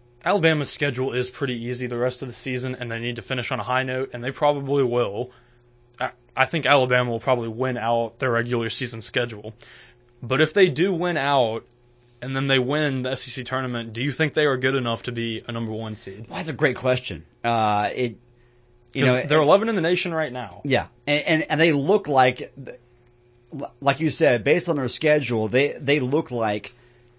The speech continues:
Speaker 2: they're gonna walk away with the S E C championship in the regular season. They and Tennessee don't play each other again, uh, and they've already beaten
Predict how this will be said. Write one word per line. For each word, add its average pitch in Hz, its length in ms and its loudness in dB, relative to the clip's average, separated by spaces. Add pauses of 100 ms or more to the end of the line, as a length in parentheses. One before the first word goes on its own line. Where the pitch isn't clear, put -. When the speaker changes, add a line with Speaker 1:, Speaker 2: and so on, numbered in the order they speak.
(300)
Speaker 2:
they're 131 140 0
gonna 127 140 4
walk 135 320 2
away 123 400 4
with 113 440 0
the 120 120 2
S 120 220 2
E 117 60 -4
C 113 440 -4
championship 110 760 -4
in 139 80 -4
the 131 80 -2
regular 123 420 2 (480)
season. 104 540 -2
They 131 180 4
and 147 100 2
Tennessee 139 540 -2
don't 131 300 -4
play 131 220 0
each 127 120 -2
other 107 220 -2
again, 95 380 -6 (540)
uh, 101 360 -2
and 120 120 -4
they've 127 140 2
already 123 220 2
beaten 107 440 -6